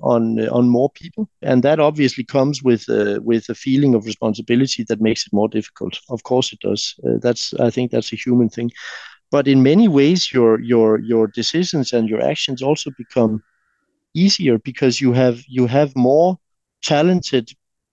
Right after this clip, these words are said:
people and colleagues around you that are there to help you and, and that can, that can, that can make things happen. Uh, so, so I think actually in,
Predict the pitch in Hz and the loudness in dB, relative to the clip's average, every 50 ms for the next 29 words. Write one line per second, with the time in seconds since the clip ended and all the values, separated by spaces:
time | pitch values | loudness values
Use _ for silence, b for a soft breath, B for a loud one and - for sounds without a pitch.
0 | _ - - - 175 175 - 185 160 135 127 123 113 - - 143 151 175 180 156 | _ -12 -6 -4 -4 -4 -4 -2 -2 0 0 0 -2 0 0 0 2 2 0 -2
1 | 123 - - 113 117 120 139 170 - - 123 113 - 123 117 120 117 113 123 139 | -2 -4 -2 0 0 0 0 0 -2 -4 -6 -4 -2 0 0 2 0 0 0 -2
2 | 156 156 - - 120 110 143 175 - _ - 113 110 - - 131 127 127 151 135 | -4 -4 -6 -6 -4 -2 -2 -4 -4 _ -14 -14 -10 -4 -2 -2 -2 0 0 0
3 | 127 120 117 123 120 113 - - - 117 110 113 117 113 - 120 107 _ - - | 0 0 0 0 -4 -4 -4 -6 -4 -2 -2 -2 -4 -4 -2 -4 -4 _ -2 0
4 | 123 113 110 110 - b b b b b b b b b _ - 127 127 - - | 2 2 2 0 -2 b b b b b b b b b _ -2 -2 -2 -2 0
5 | - 131 123 120 123 139 160 - - - 151 156 165 156 - - 170 - - 117 | 0 2 4 4 4 4 2 -2 -4 -2 0 0 0 0 -2 -2 -2 -2 -2 -6
6 | 98 95 _ _ _ _ _ _ _ - - - - - - 139 131 - - 151 | -6 -8 _ _ _ _ _ _ _ -8 -6 -6 -4 -4 -4 -4 -2 -2 0 0
7 | 127 127 - 143 135 - 196 247 269 233 170 143 - - - 131 131 131 123 120 | 0 2 0 -2 -2 -2 -2 -4 -2 0 -2 -2 -4 -6 -6 -4 -2 -2 0 0
8 | 117 113 | 0 -2